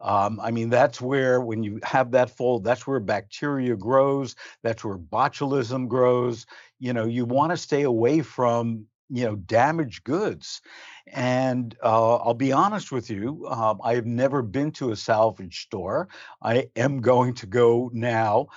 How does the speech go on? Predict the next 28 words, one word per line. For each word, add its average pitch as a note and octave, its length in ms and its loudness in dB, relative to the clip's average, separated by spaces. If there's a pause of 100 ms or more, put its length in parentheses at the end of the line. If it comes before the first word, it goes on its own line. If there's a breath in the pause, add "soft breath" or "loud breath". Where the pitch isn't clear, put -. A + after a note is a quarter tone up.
(220 loud breath)
uh, G#2+ 120 2
because A2+ 320 -4
of A#2+ 80 -2
this A2 160 -4
story A#2 500 2
to A2+ 220 -6
one, G#2+ 420 -6 (340 soft breath)
but G#2 380 2
their C#3 200 2
sales C3+ 600 0
are G#2+ 200 -4
up C3+ 360 2 (400 loud breath)
substantially, C3 1300 -6
um, A2+ 400 -2
as A2+ 320 0
food C#3 260 -6
inflation C3+ 720 -2
has, B2+ 600 0
has A#2 260 -4
risen. B2+ 500 -2 (420 loud breath)
What B2 180 0
do F3 60 0
you F3+ 120 -2
think E3+ 320 -6
of, C3+ 500 0
of A#2 240 -6
this B2+ 360 -6 (100)
concept? - 640 -6